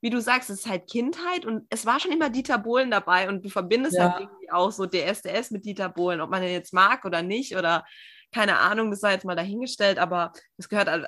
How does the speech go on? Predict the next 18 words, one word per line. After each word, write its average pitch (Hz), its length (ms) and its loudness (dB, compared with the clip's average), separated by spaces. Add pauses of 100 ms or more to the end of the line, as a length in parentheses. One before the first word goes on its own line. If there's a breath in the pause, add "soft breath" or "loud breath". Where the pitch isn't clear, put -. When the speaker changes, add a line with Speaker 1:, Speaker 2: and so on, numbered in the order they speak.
Speaker 1:
irgendwie 175 260 -2
einfach 165 260 -6
zusammen 147 540 -6
so, 143 200 -8
<laughs> 190 260 -10
weiß 180 260 -2
auch 151 160 -4
Speaker 2:
Ja. 196 140 6
Speaker 1:
nicht. - 140 -4 (760)
So 190 200 -2
wie 190 100 2
Speaker 2:
Für 214 80 6
mich 202 160 10
Speaker 1:
Peter 185 240 4
Speaker 2:
auch. - 80 6
Speaker 1:
Lustig 220 560 2
früher 202 580 2
oder 170 640 0